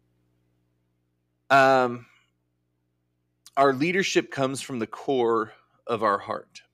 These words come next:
And so if you have not dealt with that heart, um, one-on-one, you and Jesus,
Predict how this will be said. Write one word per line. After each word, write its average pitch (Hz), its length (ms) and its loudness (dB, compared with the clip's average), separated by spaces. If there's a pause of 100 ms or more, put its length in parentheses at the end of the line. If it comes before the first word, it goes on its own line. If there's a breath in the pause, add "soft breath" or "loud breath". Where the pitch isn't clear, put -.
(1080)
And 117 140 -10
so 131 220 0
if 113 160 -4
you 123 100 -6
have 113 140 -6
not 113 440 -2
dealt 127 300 0
with 117 260 -4
that 117 220 0
heart, 113 460 -10 (1120)
um, 95 340 -10
one-on-one, 117 600 -2 (500)
you 123 200 -4
and 131 100 -2
Jesus, 110 500 -6